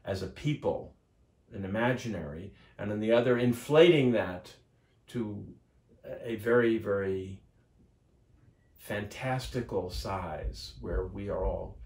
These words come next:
great, our swastikas are bigger and bigger until we're the master race ruling the world, all an imaginary community substituting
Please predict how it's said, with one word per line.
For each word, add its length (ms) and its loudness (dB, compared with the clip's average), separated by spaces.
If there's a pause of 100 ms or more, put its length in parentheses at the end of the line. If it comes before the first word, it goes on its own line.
(300)
great, 400 0
our 100 0
swastikas 800 -4
are 80 -4
bigger 340 -6
and 140 -6
bigger 300 -4
until 320 -8
we're 180 -6
the 100 -6
master 460 -8
race 380 -8
ruling 360 -10
the 60 -10
world, 480 -8 (540)
all 320 8
an 120 2
imaginary 840 2
community 720 -4
substituting 960 -4